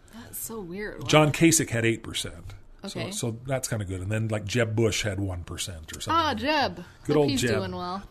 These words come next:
Speaker 2: Jeb exclamation point. That was his
Speaker 1: Jeb.
Speaker 2: Yes, that was his sign.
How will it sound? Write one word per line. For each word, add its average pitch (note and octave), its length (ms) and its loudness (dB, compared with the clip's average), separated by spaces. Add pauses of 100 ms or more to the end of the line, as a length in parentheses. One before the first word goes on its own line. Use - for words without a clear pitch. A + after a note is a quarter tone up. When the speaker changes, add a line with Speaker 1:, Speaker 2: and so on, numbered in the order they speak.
(120)
Speaker 2:
Jeb D3 380 4
exclamation C3 760 -2
point. - 400 -10 (220)
That A2 140 -4
was G#2+ 160 -8
his - 340 -10
Speaker 1:
Jeb. D#4 380 6 (320)
Speaker 2:
Yes, - 480 -2
that B2+ 140 0
was B2 120 -2
his A2+ 120 0
sign. F2 440 -4